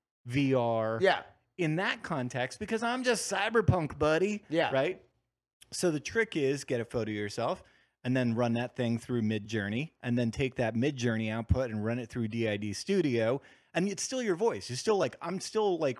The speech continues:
Speaker 1: doing a screencast. I'm still recording my audio just like I normally would. Uh, it's incantation, incantations. It's terrible.
Speaker 2: Yes.
Speaker 1: It's, it's, it's cre-, it's like Uncanny Valley.
Speaker 2: Yeah.
Speaker 1: Because it's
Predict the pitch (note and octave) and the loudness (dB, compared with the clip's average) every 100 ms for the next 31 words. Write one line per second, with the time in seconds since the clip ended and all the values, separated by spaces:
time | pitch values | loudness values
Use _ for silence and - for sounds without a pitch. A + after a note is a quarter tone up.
0 | - D#3 D3+ A#2 - A3 B3+ C#4 C3+ F#2 | -4 -2 0 -2 -4 -2 0 0 -2 -4
1 | G2 - - _ A#2 A2+ D#3 A#2+ A2+ - | -6 -8 -18 _ -12 -4 -2 -2 -4 -4
2 | B2+ A#2 G2+ F2+ E3+ F3+ F3+ F3+ E3+ E3+ | -4 -4 -6 -6 -2 0 2 2 2 0
3 | E3 - _ - C#3+ C#3+ A#2 G2 G#2+ D#3 | -2 -10 _ -8 -4 -2 -4 -2 -2 -2
4 | F#3 F#3 F3 D#3+ D#3+ F3 - _ _ _ | 0 0 0 0 -2 -4 -10 _ _ _
5 | _ _ B2+ B2 A#2 A2+ - _ _ _ | _ _ 0 2 0 -2 -6 _ _ _
6 | _ _ _ _ _ - C#3+ - - - | _ _ _ _ _ -4 -4 -4 -14 -12
7 | F3 F3 - D#3+ F#3+ G3 - C3 D#3 - | -10 -10 -12 -12 -12 -14 -14 -14 -14 -14
8 | D#3+ D3 D#3 D#3+ - F3+ D3 B2+ - - | -18 -18 -18 -14 -14 -10 -8 -8 -10 -6
9 | B2+ G2+ E2 - _ _ _ A2+ A2 - | -2 -2 -6 -18 _ _ _ -4 -4 -6
10 | A#2+ G2+ - _ - A2+ - C#3 E3+ C#3 | -8 -10 -14 _ -12 -10 -4 -2 -2 0
11 | D#3+ B2 D3 C3 B2 A#2+ A2 G2+ G2+ A#2+ | 0 0 -2 -2 -2 -2 -2 -2 -2 -2
12 | F3+ F#3+ - A#2 A2+ A2 A#2+ C#3+ D3 C#3 | -4 -6 -8 -4 -2 0 2 2 2 0
13 | - | -6